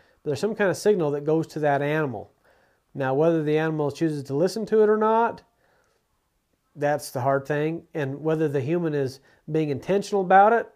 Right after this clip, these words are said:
that's super important too. You know, that's hard to say. But when you guys get 'em with you, it's just, it's just amazing. And once you get a taste of these things,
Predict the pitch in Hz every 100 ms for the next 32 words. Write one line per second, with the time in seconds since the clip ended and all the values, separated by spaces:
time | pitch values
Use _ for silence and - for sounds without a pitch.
0 | _ _ 139 139 156 - 151 - 131 113
1 | 135 113 104 143 110 90 _ _ _ _
2 | - 135 113 113 127 139 147 127 113 139
3 | 110 92 _ _ _ _ _ _ 131 123
4 | 110 110 _ - 151 160 170 160 160 156
5 | 127 185 180 151 160 156 135 127 - 147
6 | - 151 127 - _ _ 156 - 160 -
7 | 123 120 117 110 110 - 135 117 - _
8 | _ - 175 175 190 202 185 180 185 180
9 | 160 156 - 160 156 160 160